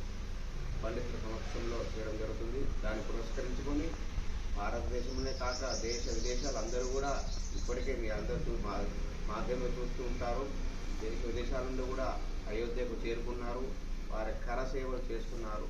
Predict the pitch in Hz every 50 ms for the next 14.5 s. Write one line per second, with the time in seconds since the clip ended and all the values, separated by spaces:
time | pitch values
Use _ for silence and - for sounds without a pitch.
0 | - - - - - - - 127 123 123 123 120 113 - - - - - - -
1 | - - - - - - - - - - 123 120 113 - - - 113 - - -
2 | - 127 127 - - - - - - - - - - - - - - - - -
3 | - 113 117 127 123 131 131 120 117 120 120 - - - - - - - - 110
4 | 113 117 123 - - 143 139 143 151 - - - - - - - - - - -
5 | - - - - 110 120 123 123 123 - - - - - 127 127 131 127 127 135
6 | 135 - - - - - - - - - - - 107 107 110 107 104 - - -
7 | - - - 113 110 110 - 120 110 110 110 113 110 107 95 90 92 92 - -
8 | - - - - - - 110 123 131 127 123 117 113 120 - - 123 120 123 120
9 | 120 120 120 117 117 - - - - - - 147 135 - 135 127 123 - 131 131
10 | 127 131 131 120 117 110 113 113 113 110 113 113 110 110 107 101 104 104 110 113
11 | 107 107 104 - - - 143 139 131 127 123 123 123 120 117 113 - - - 113
12 | 107 107 104 104 107 107 110 107 107 110 110 107 107 - - - - - 107 107
13 | 107 110 107 110 110 110 110 110 104 101 104 107 110 113 - 110 110 107 - -
14 | 107 104 - - - - - 170 -